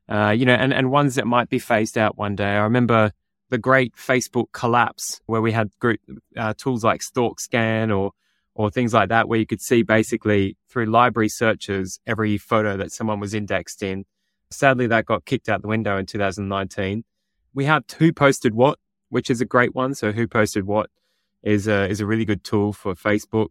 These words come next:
to search for a specific term on a specific day. There's a lot of creativity around that, but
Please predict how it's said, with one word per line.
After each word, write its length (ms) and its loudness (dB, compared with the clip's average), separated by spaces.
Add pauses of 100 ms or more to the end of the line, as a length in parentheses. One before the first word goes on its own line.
to 300 -2 (340)
search 420 -4
for 160 0
a 40 2
specific 680 -4
term 440 -4 (420)
on 160 0
a 60 -2
specific 640 -4
day. 320 -2 (460)
There's 160 0
a 40 2
lot 140 4
of 80 -4
creativity 500 0
around 220 0
that, 180 -4
but 160 -4